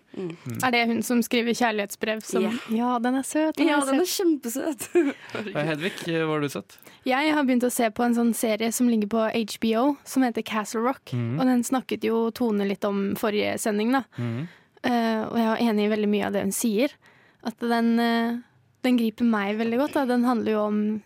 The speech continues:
Speaker 2: The Stephen King Universe i en
Speaker 3: Mhm.
Speaker 2: liten by oppe i Maine i U S A som heter Castle Rock, hvor det bare skjer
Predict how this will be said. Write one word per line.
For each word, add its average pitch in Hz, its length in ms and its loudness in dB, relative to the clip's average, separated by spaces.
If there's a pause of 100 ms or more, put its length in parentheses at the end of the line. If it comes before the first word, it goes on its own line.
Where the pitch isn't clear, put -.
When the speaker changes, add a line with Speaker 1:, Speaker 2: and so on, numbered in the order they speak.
Speaker 2:
The 233 80 -2
Stephen 220 400 0
King 220 220 0
Universe 214 760 0
i 226 140 0
en 220 100 2
Speaker 3:
Mhm. 220 60 2
Speaker 2:
liten 214 260 -2
by 214 200 0
oppe 214 180 -4
i 208 40 0
Maine 214 380 2
i 220 80 0
U 220 80 0
S 214 140 -6
A 220 140 -2
som 226 160 -2
heter 214 260 -2
Castle 214 340 -6
Rock, 220 260 -4 (560)
hvor 226 160 0
det 208 300 2
bare 196 300 0
skjer - 260 -4